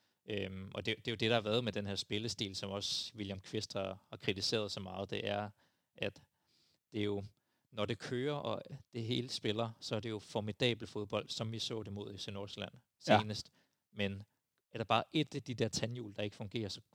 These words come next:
Speaker 1: så er der bare ikke noget bundniveau ned under det. Og det duer ikke i en lang sæson, hvor vi er op imod et F C Midtjylland-hold, øh, eller et Brøndby-hold, når det går bedst i sytten anden sæson, hvor vi er nødt til at have rigtig, rigtig mange point for at vinde ligaen. Så,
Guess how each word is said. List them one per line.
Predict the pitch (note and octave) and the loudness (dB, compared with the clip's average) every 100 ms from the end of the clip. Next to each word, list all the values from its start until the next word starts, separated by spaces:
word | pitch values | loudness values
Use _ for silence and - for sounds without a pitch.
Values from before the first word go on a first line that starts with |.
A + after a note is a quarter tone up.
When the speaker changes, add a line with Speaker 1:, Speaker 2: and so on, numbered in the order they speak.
| _ | _
Speaker 1:
så | - | 0
er | A2+ | 0
der | G#2+ | 4
bare | A2 | 4
ikke | G#2 | 4
noget | A2+ | -2
bundniveau | A2+ A#2 C3 G#2 | -2 -2 -4 -4
ned | G2+ G#2 | -4 -2
under | G#2 G2 | -2 -4
det. | A2 A2 _ _ _ | -4 -4 _ _ _
Og | G#2+ | -8
det | G2+ | -6
duer | C3+ A2+ G2+ | -4 0 2
ikke | G2+ | 2
i | A2 | -2
en | G2 | 0
lang | A2 - | -2 0
sæson, | A2+ - G2+ | -4 -4 -4
hvor | G#2+ G2+ F#2+ | -2 -4 -2
vi | G2+ F#2+ - _ _ _ _ - | -4 -6 -10 _ _ _ _ -2
er | G#2 | 2
op | A2+ | 2
imod | C3+ A#2 G#2+ | 2 0 0
et | G#2 | -2
F | |
C | - | -2
Midtjylland-hold, | A2 G#2+ G#2 G2 G2 - B2 _ | -2 -2 -4 -2 -4 -4 -14 _
øh, | - G#2 G2 G2 G2 G2 | -6 -4 -4 -6 -8 -8
eller | G2+ G2 | -4 -2
et | G2 F#2+ | -4 -6
Brøndby-hold, | G2+ G2+ G#2+ G2+ - | -8 -6 -4 -4 -4
når | G2 | -8
det | - | -4
går | G#2 | -4
bedst | G2+ G#2 - | 0 -2 -2
i | G#2 | -6
sytten | G2 G#2 G2 | -4 -4 0
anden | G2+ A2 | 0 -2
sæson, | A2 G#2+ G2 F#2 _ _ | -6 -6 -6 -10 _ _
hvor | - | -10
vi | G2+ | -4
er | G#2 | -2
nødt | A2+ | -2
til | - | 4
at | G#2 | 4
have | F#2+ | 6
rigtig, | A2 - G2+ | 2 2 0
rigtig | G2+ - | 0 -2
mange | F#2+ F#2+ | -8 -8
point | - G2+ G#2+ A#2 _ _ | -8 -6 -6 -6 _ _
for | G#2+ | -4
at | F#2+ | -2
vinde | G2+ A#2 | -4 -4
ligaen. | G#2+ G2+ G2+ F#2+ _ _ _ | -4 -2 -4 -6 _ _ _
Så, | - | -16